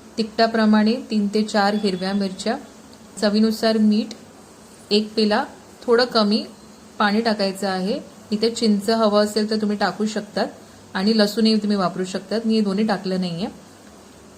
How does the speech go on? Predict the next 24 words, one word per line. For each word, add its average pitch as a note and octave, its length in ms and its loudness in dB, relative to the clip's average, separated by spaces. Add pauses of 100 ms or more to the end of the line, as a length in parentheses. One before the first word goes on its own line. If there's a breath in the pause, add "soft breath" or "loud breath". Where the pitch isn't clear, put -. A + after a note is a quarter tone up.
(120)
बारीक G3 420 0
पेस्ट A3 320 0
करून G#3+ 280 0
आपल्याला G3 460 -4 (880)
वाडग्यामध्ये G3+ 520 0
काढून G3 320 0
घ्यायचं F#3 300 -4
आहे. C4 100 -6 (400)
तडका G3+ 340 2
देताना G#3 520 0 (300)
एक F#3 160 -4
चमचा G3 360 -4
तेल, G3+ 380 -4 (560)
अर्धा F#3+ 280 0
चमचा G#3 420 0
मोहरी, G3 460 0 (1000)
अर्धा G3 300 2
चमचा G#3+ 520 0
उडीद G3 320 2
डाळ, G3+ 220 0 (2250)
अर्धा G3+ 300 2
चमचा A3 360 2
आपल्याला G#3+ 260 0
हिंग G3+ 200 2